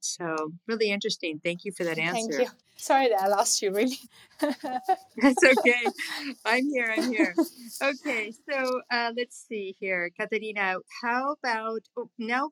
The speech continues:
Speaker 1: let's talk a little bit about the museum. And, uh, where did the idea of the museum come from and why?
Speaker 2: <laughs>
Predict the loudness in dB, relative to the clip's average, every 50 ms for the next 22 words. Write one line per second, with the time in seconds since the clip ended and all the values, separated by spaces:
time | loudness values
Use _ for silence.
0 | _ _ -8 -8 -8 -8 -6 -6 -6 -6 -6 -6 -6 -4 -4 -2 -4 -2 -2 -4
1 | -4 -4 -6 -8 -8 -8 -8 -8 -6 -4 -4 -2 -2 -2 -4 -6 -8 -10 -6 -4
2 | -4 -4 -6 -8 -8 -6 -2 2 4 4 2 2 0 0 0 0 0 -2 -2 -2
3 | -2 -2 -2 -2 -6 -8 -6 -6 -8 -6 -6 -4 -2 0 0 0 -2 -4 -6 -8
4 | -8 -6 -6 -6 -4 -4 -4 -6 -4 0 2 4 4 4 2 -2 -6 -16 -16 -12
5 | -6 -4 -4 -4